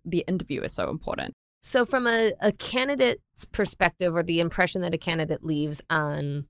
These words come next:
Speaker 2: the, the hiring manager, I think it's very important. And I think it's a part that sometimes gets overlooked when it comes to, like, interview preparation. That follow-up can really change. Sometimes it can change a bad impression or it can really cement a good impression.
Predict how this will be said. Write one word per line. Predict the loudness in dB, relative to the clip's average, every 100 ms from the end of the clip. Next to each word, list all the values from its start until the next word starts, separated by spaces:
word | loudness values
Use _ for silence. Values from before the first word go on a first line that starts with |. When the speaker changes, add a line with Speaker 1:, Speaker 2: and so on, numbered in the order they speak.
| _ _
Speaker 2:
the, | 0 2 2 0
the | 0
hiring | 4 4 4
manager, | 2 0 0 2
I | 2
think | 2 0 0
it's | -4 2
very | 2 2
important. | -2 -6 -6 -4
And | -4
I | -4
think | -6
it's | -8 -6
a |
part | -2 -2 -2
that | -6 -6 _ _ -10
sometimes | 2 4 4 0 0
gets | 0 0
overlooked | 2 2 2 0 -2 -6
when | 0 0 0
it | -2
comes | -4 -2
to, | -2
like, | -2
interview | -2 -2 -2
preparation. | 0 0 0 -2 -2 -4 -6 -8 -18 -20 -10 -4
That | -4 -4
follow-up | 2 2 4 2 2
can | -2 0
really | 2 2 2 0 -2
change. | -6 -2 0 0 -2 -4
Sometimes | -2 0 0 -2
it |
can | -6 -6
change | -4 -6
a | -6
bad | -4 -2
impression | -2 -2 -2 -2 -4 0
or | 2 2
it |
can | 0 -2 -2
really | 0 0 -2
cement | -2 -2 -4 -4
a | -8
good | -6 -8
impression. | -10 -10 -10 -10 -12